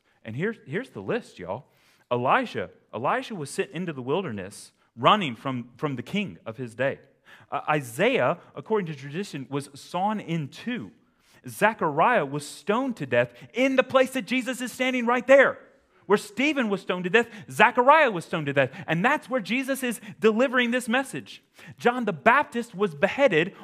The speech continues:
only a few, uh, months before this. The writer of Hebrews summarizes Israel's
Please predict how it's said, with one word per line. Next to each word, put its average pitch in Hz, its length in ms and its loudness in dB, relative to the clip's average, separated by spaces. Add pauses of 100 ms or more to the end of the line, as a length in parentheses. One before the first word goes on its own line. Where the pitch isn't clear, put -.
only 226 340 0
a 190 100 0
few, 233 400 -6 (180)
uh, 175 300 2
months 214 280 2
before 196 640 0
this. 123 520 -8 (240)
The 165 100 0
writer 247 320 6
of 185 200 -2
Hebrews 185 540 -2
summarizes 147 800 0 (200)
Israel's 196 640 2